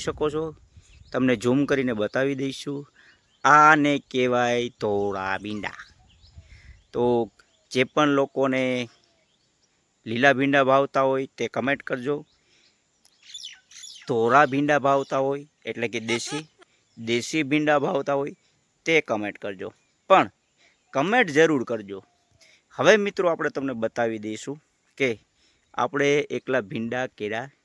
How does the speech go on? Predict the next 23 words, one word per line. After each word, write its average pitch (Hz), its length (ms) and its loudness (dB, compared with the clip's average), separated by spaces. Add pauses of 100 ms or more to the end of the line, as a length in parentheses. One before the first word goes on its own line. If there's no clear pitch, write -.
(360)
નથી. 113 360 -6 (960)
તો 113 100 -6 (460)
બન્યા 131 380 -2
રહેજો 156 300 -4
આપણા 147 360 -8
વીડિયોમાં, 139 540 -8 (600)
તમને 135 300 -6
મજા 120 360 -4
આવશે 175 380 -4
ભાઈ. 185 460 2 (1120)
આપણે 147 220 -2 (140)
થોડું 160 280 0
થોડુંક 170 320 -4 (100)
બધું 117 320 -6
ખેતીમાં 156 480 -2
બધું 131 320 -4
કર્યું 131 300 -4
છે. - 160 -14 (1120)
હવે 120 220 -2 (200)
આ 156 220 2 (140)
છે 160 160 -6 (100)
લીલી 123 540 -6
ચોળી 101 320 -8